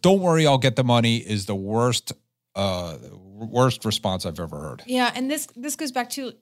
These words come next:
Speaker 2: to the sellers have advisors on the team that know what red flags are. And you don't, as a buyer, wanna inadvertently put yourself in a category as a red flag just because you don't know. And one of the big red flags is, you know, "Don't worry, I'll get the money."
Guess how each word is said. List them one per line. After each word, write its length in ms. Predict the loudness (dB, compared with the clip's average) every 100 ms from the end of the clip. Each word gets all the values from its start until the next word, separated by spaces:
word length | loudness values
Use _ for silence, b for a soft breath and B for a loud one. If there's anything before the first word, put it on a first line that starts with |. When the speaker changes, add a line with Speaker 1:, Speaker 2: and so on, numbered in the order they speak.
| _ -6
Speaker 2:
to 180 | -4
the 100 | -2
sellers 420 | -4 -2 0 0 -2
have 140 | -2
advisors 720 | -2 -2 -2 -2 0 -2 -2
on 120 | -2 -2
the 100 | -4
team 520 | -8 -4 -2 -2 -2
that 220 | -4 -4 _ _ -14
know 320 | -2 2 2
what 260 | 2 -2 -2
red 180 | -6
flags 380 | -6 -10 -10 -10
are. 260 | -10 -12 -14 B B B -4
And 240 | -2 2
you 160 | 0 0
don't, 340 | -2 -2 -2 -2
as 100 | -2
a 60 |
buyer, 340 | -4 -4 -2 0
wanna 200 | -2 -4 -2
inadvertently 760 | 0 0 0 -2 -6 -6 -8
put 240 | -8 -12 -8
yourself 380 | -6 -2 -2
in 80 | -4
a 60 | -8
category 640 | -2 0 0 -2 -2 -2
as 100 | -2
a 60 | -6
red 300 | -4 -4 -4
flag 500 | -8 -4 -2 -4 -4
just 180 | -6
because 280 | -6 -6 -6
you 120 | -6
don't 240 | -6 -8 -8
know. 320 | -8 -10 -14 b b -6
And 140 | 0
one 100 | 2
of 60 | 2
the 60 |
big 180 | 0 0
red 180 | -2 -2
flags 400 | -2 0 0 -2
is, 360 | -6 -6 -8 -12 _
you 80 | -8
know, 60 | -4
"Don't 240 | -2 0
worry, 320 | 2 2 2
I'll 100 | 0
get 120 | -4 -8
the 60 |
money." 460 | -8 -6 -8 -10